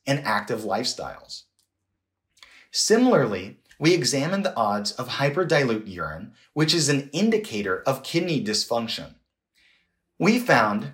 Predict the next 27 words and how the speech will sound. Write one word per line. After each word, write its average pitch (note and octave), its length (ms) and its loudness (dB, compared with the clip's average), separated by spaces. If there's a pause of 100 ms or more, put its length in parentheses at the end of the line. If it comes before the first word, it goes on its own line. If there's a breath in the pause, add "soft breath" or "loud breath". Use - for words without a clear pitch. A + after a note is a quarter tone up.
that C#3+ 300 2
each G#3 240 0
one F3 200 4
hundred E3 340 0
milligrams A#2 580 4
per - 220 -2
liter G#2+ 480 -2
of C3+ 80 -4
salt A#2 440 2
in B2+ 140 0
water G#2 480 0
was C#3+ 160 2
associated D#3+ 640 2
with B2 240 -2
thirty-three D#3+ 520 0
percent B2 420 -4
higher D3 440 0
odds G#2 280 -2
of G2+ 80 -4
dilute G#2 480 2
urine, G2 400 -4 (460 soft breath)
which C3+ 160 -2
was C#3 140 2
significant F#3 640 2
in C3 140 0
most E3+ 260 2
models, C3 600 4